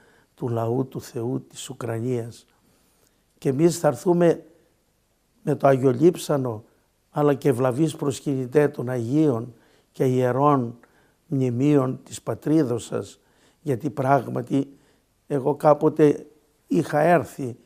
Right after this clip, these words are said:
το χίλια εννιακόσια ογδόντα πέντε στα σπ-, στο σπ-, στην, στο Κίεβο και προσκύνησα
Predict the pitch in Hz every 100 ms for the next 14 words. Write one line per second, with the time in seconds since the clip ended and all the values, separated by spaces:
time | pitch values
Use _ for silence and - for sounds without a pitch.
0 | _ _ - 123 147 147 135 143 131 135
1 | 131 147 135 131 156 143 127 127 117 _
2 | _ _ _ _ - - 127 - - 311
3 | - - 147 117 - 156 - - - 131
4 | - - 135 113 - 170 135 110 127 -
5 | 143 139 120 - 165 131 104 131 120